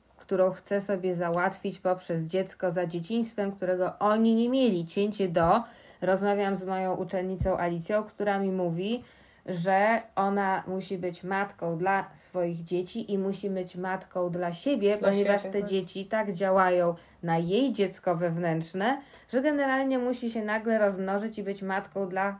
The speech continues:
Speaker 1: wszystkich, prawda? No i
Speaker 2: No a kto będzie matką dla niej,
Speaker 1: no
Speaker 2: nie?
Speaker 1: i mogę sobie wyobrazić i znam wiele przypadków, tragicznych przypadków, y, y, dzieci, które się urodziły w takich rodzinach, i to mówię o moich znajomych,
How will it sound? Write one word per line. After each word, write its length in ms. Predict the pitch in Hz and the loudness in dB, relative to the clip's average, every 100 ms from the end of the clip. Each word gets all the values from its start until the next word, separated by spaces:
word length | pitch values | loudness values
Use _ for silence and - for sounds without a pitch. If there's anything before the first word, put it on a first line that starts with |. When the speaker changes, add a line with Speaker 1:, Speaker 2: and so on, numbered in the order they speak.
| - | -12
Speaker 1:
wszystkich, 920 | - - 175 170 - - 170 175 170 | -12 -2 0 0 -8 -8 -4 -4 -4
prawda? 560 | - 175 175 175 233 302 - - - | -6 -4 -2 2 2 2 -4 -20 -6
No 160 | 202 226 | 0 2
i 240 | 302 320 | 2 2
Speaker 2:
No 80 | 214 | 2
a 60 | 233 | 2
kto 200 | 233 220 | 2 2
będzie 260 | 226 208 | 2 0
matką 420 | 214 214 - 226 | -2 -4 -4 -4
dla 200 | 214 190 | 0 0
niej, 160 | 170 170 | 0 2
Speaker 1:
no 80 | 208 | 2
Speaker 2:
nie? 80 | 233 | 4
Speaker 1:
i 60 | |
mogę 300 | 247 226 247 | 4 4 4
sobie 280 | 254 233 226 | 4 2 0
wyobrazić 560 | 214 214 202 196 226 226 | 2 0 2 0 0 -4
i 60 | |
znam 320 | 202 208 208 196 | -4 0 0 0
wiele 300 | 202 196 196 | 0 0 0
przypadków, 760 | - 185 175 170 - 214 220 - - | -4 -4 -2 -2 -2 -4 -4 -10 -2
tragicznych 680 | 240 247 330 339 - 208 | 0 2 2 2 0 -4
przypadków, 840 | 208 - 175 175 160 - 202 226 - | -4 -8 -2 0 0 -2 -2 -2 -2
y, 960 | - 196 196 190 - - - _ - 196 | 2 4 4 0 -4 -20 -20 _ 0 6
y, 360 | 190 190 185 - | 8 8 6 2
dzieci, 380 | 170 202 202 233 | 0 0 0 -4
które 300 | - 214 208 | -4 -2 -2
się 300 | 208 196 175 - | 0 0 0 -4
urodziły 600 | 202 196 196 180 196 208 208 202 196 - | -2 0 0 0 -2 2 4 4 4 0
w 200 | 180 180 196 196 190 185 - | -6 0 2 4 4 2 -2
takich 340 | 196 202 220 | -6 -2 -2
rodzinach, 680 | 202 185 170 160 160 196 202 | 0 0 -2 0 0 -2 -4
i 100 | 190 | -4
to 300 | 190 185 185 | 0 0 -2
mówię 400 | 190 180 185 175 | -4 0 0 2
o 60 | |
moich 300 | 175 175 175 175 | 0 -2 -4 -4
znajomych, 800 | 208 220 220 208 202 202 196 | -2 2 2 2 2 2 0